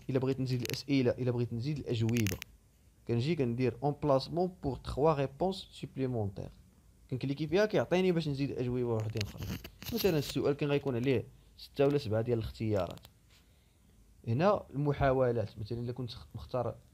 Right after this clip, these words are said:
تلميذ عنده جوج المحاولات ولا ثلاثة، أنا كنختار واش إلا عاود مرة واحدة أخرى كيمشيو له النقاط ولا ما كيمشيولوش النقاط. إلا ما كانوش غيمشيو له النقاط في معاودة كنحط له صفر،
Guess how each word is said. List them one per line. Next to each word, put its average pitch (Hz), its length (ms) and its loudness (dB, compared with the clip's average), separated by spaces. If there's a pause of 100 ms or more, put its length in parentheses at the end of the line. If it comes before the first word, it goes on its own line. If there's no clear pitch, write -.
(260)
تلميذ 131 260 -2
عنده 117 200 -2
جوج 127 160 -4
المحاولات 120 720 -4
ولا 110 80 -4
ثلاثة، 107 380 -4 (1400)
أنا 139 160 2
كنختار 110 500 -2
واش 107 200 -2
إلا 127 240 6
عاود 139 180 6
مرة 127 200 2
واحدة 123 240 2
أخرى 113 180 0
كيمشيو 117 360 -2
له 120 80 0
النقاط 120 320 0
ولا 185 100 -4
ما 165 60 -4
كيمشيولوش 131 520 -6
النقاط. - 300 -8 (240)
إلا 123 120 0
ما 131 100 -2
كانوش 135 260 -2
غيمشيو 131 300 -2
له 135 80 0
النقاط 160 420 -4 (640)
في 123 120 -2
معاودة 139 420 4
كنحط - 380 -8
له 151 60 -4
صفر، 147 300 -6